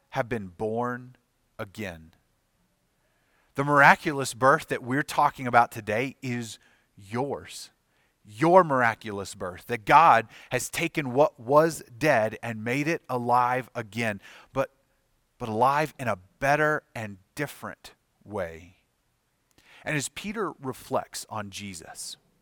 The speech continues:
on who Jesus was, on what Jesus did, on the impact it has on our lives, he expresses it as new birth, and he gives us three ideas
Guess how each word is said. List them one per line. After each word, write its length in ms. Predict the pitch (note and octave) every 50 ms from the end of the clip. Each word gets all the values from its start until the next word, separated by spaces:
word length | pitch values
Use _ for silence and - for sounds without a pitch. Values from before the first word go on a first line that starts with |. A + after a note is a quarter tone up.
| _ _ _ _ _ _ _ _ _ _
on 80 | - G2+
who 180 | G#2+ C3+ D3+
Jesus 640 | D#3 C3+ C3+ D3 D3 C#3+ B2+ B2+ C3 A#2+ - - - -
was, 580 | - G2+ G#2+ G2+ F2 E2 E2 - - - - - _ _ _ _ - _ _ -
on 180 | G2+ A2+ A2+
what 240 | A2 B2+ D#3+ E3 -
Jesus 600 | D#3 B2+ C3 D#3 D#3 D3 C3 B2+ C#3 B2+ - - - - _ A2
did, 400 | G2 A2 G#2+ F2+ E2 D#2+ D#2+ _ _ _ _ _ _ _ _ _
on 180 | - D3+ D#3
the 180 | D3+ D3+ D3+ - _
impact 560 | F3+ F#3+ G3+ G#3 - - F3 D3+ C#3 - _
it 140 | C#3+ A#2 -
has 420 | - - C3 A#2+ A#2+ A#2+ A2+ G#2+ - -
on 140 | A#2 A2+ A2
our 160 | G#2+ G#2 G2+
lives, 680 | G2 F#2+ F2 E2+ E2 E2 E2 E2+ F2 E2 - - - _ _ _ - _
he 200 | _ - D#3 E3+
expresses 800 | D#3 - - - - - - - E3 F3 F3 - - E3+ D#3 D3+
it 140 | F3+ - - _
as 260 | A#2+ B2 A#2 G#2 G#2
new 600 | G#2+ A2 A#2 A#2+ C3+ D3+ E3 F3 F3+ F3 D#3+ - _ _
birth, 420 | A#2+ G#2 - B2 A2+ G2+ G2 - - -
and 80 | B2+
he 60 | C#3
gives 240 | C3+ C3 D#3+ C#3+ C#3+
us 180 | C#3 A#2 - - - _
three 680 | _ - - D3 C#3+ D3+ D#3 E3 F3 F#3 G3 G3+ G3+ - _ _ -
ideas 880 | C3 C#3 C#3 B2 A2 A2 G#2+ F#2 D#2+ F2 F#2 A#2+ - - - - -